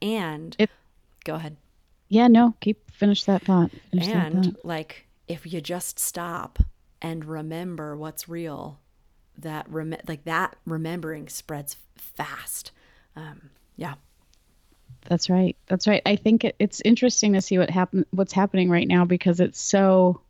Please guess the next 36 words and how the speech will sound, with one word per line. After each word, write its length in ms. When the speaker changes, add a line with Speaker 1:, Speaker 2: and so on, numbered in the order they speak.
Speaker 2:
in 100
our 140
face 400
and 80
it's 120
so 160
global 460
and 240
it's 160
the 100
only 180
thing 240
everyone 360
is 100
talking 360
about 340
and 260
first 280
time 200
we've 140
ever 180
experienced 580
it. 160
But 120
I 100
think 260
it's 360
really 720
helpful 560
to 60
be 160
able 160
to 60
have 240
this 140
huge 720